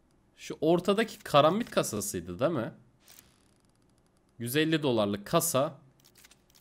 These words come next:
Yine vermedi. Karambit kasası. Güzel, sıkıntı yok. Aldık ya bunu.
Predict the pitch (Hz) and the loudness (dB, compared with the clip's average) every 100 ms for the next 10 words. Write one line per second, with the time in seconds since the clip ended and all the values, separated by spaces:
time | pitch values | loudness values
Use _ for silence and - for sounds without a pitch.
0 | _ - 175 165 107 98 95 90 127 156 | _ -4 2 4 4 2 0 -4 -4 -6
1 | - _ _ _ - - _ _ _ _ | -12 _ _ _ -20 -20 _ _ _ _
2 | _ - 185 185 190 185 - 139 135 120 | _ 2 8 8 8 2 4 2 2 -2
3 | - 175 - _ _ _ _ _ _ _ | 0 -2 -4 _ _ _ _ _ _ _
4 | _ _ _ _ _ - - _ _ _ | _ _ _ _ _ -20 -20 _ _ _
5 | - - _ _ _ 233 160 110 101 127 | -20 -20 _ _ _ -6 0 4 4 2
6 | - - - - 143 - 107 120 - - | -6 -6 -4 0 0 0 -4 -4 -8 -20
7 | _ _ _ _ - 170 208 233 - 131 | _ _ _ _ 2 6 6 2 6 6
8 | 135 101 117 | 6 2 -2